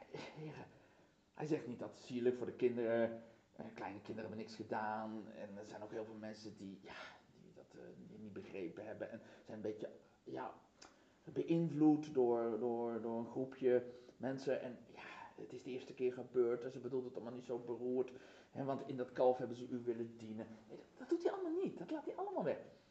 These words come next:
Hij gaat meteen naar de kern. En hij zegt, "Eh, kan niet, heren. Kan niet. Uw eigen woord. En dat is tegen wie u bent. U zegt, 'Ik ben de waarheid.'"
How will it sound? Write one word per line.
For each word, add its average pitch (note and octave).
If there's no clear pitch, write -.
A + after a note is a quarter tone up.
Hij F#3+
gaat B3+
meteen D4+
naar D#4+
de A#3
kern. D#3
En C#3
hij D3+
zegt, D#3+
"Eh, -
kan E4
niet, G#3+
heren. F3+
Kan B3+
niet. F3
Uw B3+
eigen A3+
woord. B3
En G#3
dat G#3+
is G#3+
tegen B3
wie G#3+
u F3
bent. A#3
U G#3
zegt, F3
'Ik F#3+
ben D#3
de C#3+
waarheid.'" D#3+